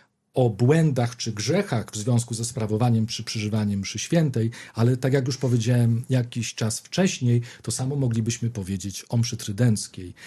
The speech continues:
Czyli ksiądz, który rzuca kapłaństwo i odchodzi z kobietą, to jest przyczyna tego, że odprawiał mszę trydencką.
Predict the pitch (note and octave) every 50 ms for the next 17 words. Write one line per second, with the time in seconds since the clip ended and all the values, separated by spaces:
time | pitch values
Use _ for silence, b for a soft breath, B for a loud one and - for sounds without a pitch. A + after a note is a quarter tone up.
0 | B B B - - B2 A#2+ B2 C3 B2+ - - - D#3 D3 C#3 B2+ - - -
1 | - - C3 A#2+ A#2 A#2 A2 G#2+ b b b b b _ _ - A2+ A2 D#3+ D#3+
2 | - D#3 B2+ D3 C3 C3 - C3 A#2 A2+ A2 A2+ - - - A2 A2 A#2 A#2+ C3
3 | C3 B2 - C#3+ C3+ A#2+ A#2+ A#2+ A#2 - - - A2 G#2 A#2 A#2 A2+ - A2 G#2
4 | G2+ G2 b b b b b b - - C#3+ C#3 C3+ B2+ B2+ - - - - -
5 | - _ - - - C3 A#2+ - C#3+ C3 A#2+ A#2 - B2+ A#2 A#2 A#2+ A2+ - -
6 | A#2 A2 G#2+ - A#2 - - A#2+ A#2 A2 A#2 A2+ A2 - - A#2 - B2 A#2+ A2+
7 | A#2+ A#2 A#2 - - - F3+ F#3